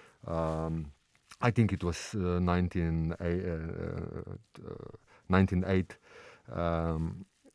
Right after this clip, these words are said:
um, the, the, the first screening, and the, and the, and the, uh, cinema was very popular through the, through the history.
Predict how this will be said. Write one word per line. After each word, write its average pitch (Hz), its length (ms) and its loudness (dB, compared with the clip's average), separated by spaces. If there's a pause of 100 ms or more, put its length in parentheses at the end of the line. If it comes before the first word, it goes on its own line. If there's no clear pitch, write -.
(240)
um, 82 540 -4 (120)
the, 90 240 -2 (100)
the, 95 120 0
the 90 160 -6
first 98 240 0
screening, 95 340 4 (160)
and 127 180 2
the, 127 220 2
and 135 100 4
the, 135 320 4
and 123 160 2
the, 123 260 4
uh, 113 280 -2
cinema 143 340 4
was 120 180 4
very 156 180 4
popular 92 500 2
through 101 200 0
the, 92 440 0
through 104 200 -2
the 87 300 2 (360)
history. 85 580 0